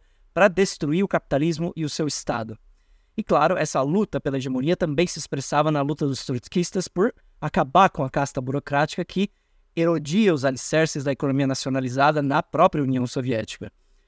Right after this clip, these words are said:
O Trotsky elaborou programas de transição, eh, e deu uma resposta eficaz e muito particular pra tentar evitar que as burocracias stalinistas abrissem caminho à restauração capitalista nos estados operários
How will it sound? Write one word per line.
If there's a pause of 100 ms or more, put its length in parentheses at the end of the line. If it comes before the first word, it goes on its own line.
(100)
O
Trotsky
elaborou
programas
de
transição, (540)
eh,
e
deu
uma
resposta
eficaz (240)
e
muito
particular (260)
pra
tentar
evitar
que
as
burocracias
stalinistas
abrissem
caminho (360)
à
restauração
capitalista (180)
nos
estados
operários